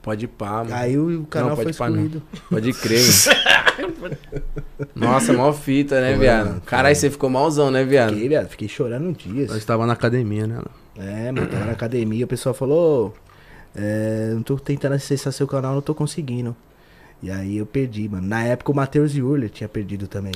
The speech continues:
Speaker 1: Sim.
Speaker 2: E ele conseguiu recuperar e eu não, tá ligado?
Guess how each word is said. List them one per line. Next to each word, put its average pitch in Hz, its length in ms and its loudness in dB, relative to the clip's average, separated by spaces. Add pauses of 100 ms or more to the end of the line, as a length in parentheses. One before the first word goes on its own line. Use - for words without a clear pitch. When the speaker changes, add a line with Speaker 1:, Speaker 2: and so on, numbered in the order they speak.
Speaker 1:
Sim. 131 680 -4
Speaker 2:
E 120 80 2
ele 135 100 4
conseguiu 147 400 4
recuperar 143 500 4
e 139 60 6
eu 156 100 4
não, 120 260 -4
tá 110 140 -14
ligado? 92 320 -10